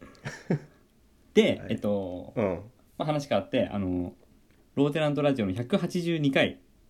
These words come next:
Speaker 2: で、
Speaker 1: うん。
Speaker 2: えっと、評価社会の話をしたじゃん。
Speaker 1: うんうんうん。
Speaker 2: まあ、えっと、タクシードライバーの評価の話ぐらいから始まって、
Speaker 1: はいはいはい。
Speaker 2: えっと、全体をレビューするのは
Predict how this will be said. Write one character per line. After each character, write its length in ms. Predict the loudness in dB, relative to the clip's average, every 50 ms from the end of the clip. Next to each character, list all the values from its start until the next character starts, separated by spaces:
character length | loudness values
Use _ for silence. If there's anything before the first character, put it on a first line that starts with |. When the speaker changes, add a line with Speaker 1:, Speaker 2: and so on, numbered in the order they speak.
| _ _ -2
Speaker 2:
で、 240 | 0 0 0 0 0 0
Speaker 1:
う 60 | -2
ん。 120 | -2 -2 -6 -14 _ _ _ _ _ _ _ _ _ -8
Speaker 2:
え 80 | -6
っ 40 | -6
と、 100 | -6 -2
評 240 | 2 4 6 6 6
価 100 | 4 2
社 140 | 2 2 2
会 180 | 4 2 2
の 80 | 2 0
話 220 | -2 -4 -6 -6
を 40 | -6
し 40 | -6
た 80 | -6 -6
じ 60 | -8
ゃ 20 |
ん。 40 | -10 -14 -20 -20 _ _ _ _ _ _ _ -20 -20 -20 -16 _ 0
Speaker 1:
う 80 | 2
ん 40 | 2
う 20 |
ん 40 | 2 2
う 60 | 0
ん。 380 | -2 -4 -4 -6 -8 -8 -10 -8 -6
Speaker 2:
ま 80 | -6
あ、 100 | -6 -6 -10 -12 -10
え 80 | -10 -4
っ 20 |
と、 240 | -2 -2 -2 -2 -2
タ 120 | -4 -8
ク 40 | -6
シ 140 | -6 -4 -2
ー 20 |
ド 80 | 0 2
ラ 80 | 2
イ 80 | 2 2
バ 80 | 2 0
ー 40 | 0
の 60 | 0
評 180 | -2 -2 -2 -2
価 100 | -2 -2
の 80 | -2
話 280 | -2 -2 -2 -2 0 0
ぐ 60 | 0
ら 80 | -2 -2
い 60 | -4
か 80 | -6
ら 80 | -8 -8
始 140 | -6 -6 -6
ま 100 | -6 -8
っ 40 | -6
て、 320 | -4 -2 -2 -2 -4 -6 -14 -20 -8 -2
Speaker 1:
は 140 | 0 2 2
い 120 | 2 2
は 140 | 0 -2 -2
い 80 | -2 -2
は 140 | -4 -6
い。 100 | -6 -8 -10 _ -20 _ _ _ _ _
Speaker 2:
え 60 | -8 -8
っ 20 |
と、 80 | -8 -8 -10 _ _ -10
全 300 | 0 4 6 6 6 6
体 240 | 6 6 6 6 6
を 80 | 6 4
レ 100 | 4 4
ビ 120 | 4 2
ュ 20 | 2
ー 40 |
す 120 | 2 0 0
る 80 | 0 2
の 100 | 2 2
は 220 | 0 -2 -4 -6